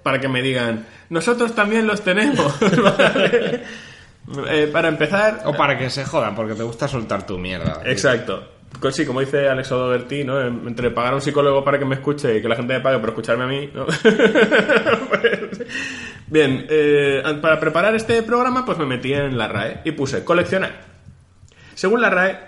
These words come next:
Speaker 1: coleccionar es formar colección de algo. Chin, pum. Una polla,
Speaker 2: No
Speaker 1: ¿vale?
Speaker 2: se han
Speaker 1: Eso no,
Speaker 2: calentado la cabeza,
Speaker 1: no es,
Speaker 2: ¿eh?
Speaker 1: no es así. No es así. Entonces yo me fui a, a Wikipedia. <laughs> Que es la gente que la hace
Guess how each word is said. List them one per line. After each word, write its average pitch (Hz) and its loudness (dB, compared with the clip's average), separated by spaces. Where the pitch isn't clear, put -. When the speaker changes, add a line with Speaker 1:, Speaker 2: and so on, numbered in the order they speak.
Speaker 1:
coleccionar 151 2
es 170 -2
formar 143 0
colección 151 -4
de 110 0
algo. 92 -4
Chin, 190 -2
pum. 92 -6
Una 220 2
polla, 220 2
Speaker 2:
No 127 -8
Speaker 1:
¿vale? 202 2
Speaker 2:
se 180 4
han 160 4
Speaker 1:
Eso 160 2
no, 147 4
Speaker 2:
calentado 139 2
la 117 2
cabeza, 117 2
Speaker 1:
no 175 4
es, 147 4
Speaker 2:
¿eh? 160 4
Speaker 1:
no 165 0
es 170 4
así. 240 4
No 156 0
es 170 0
así. 175 0
Entonces 170 0
yo 202 2
me 202 0
fui 214 0
a, 226 2
a 139 -4
Wikipedia. 131 -2
<laughs> - -20
Que 214 4
es - -8
la 151 4
gente 226 2
que 226 2
la 170 2
hace 190 -2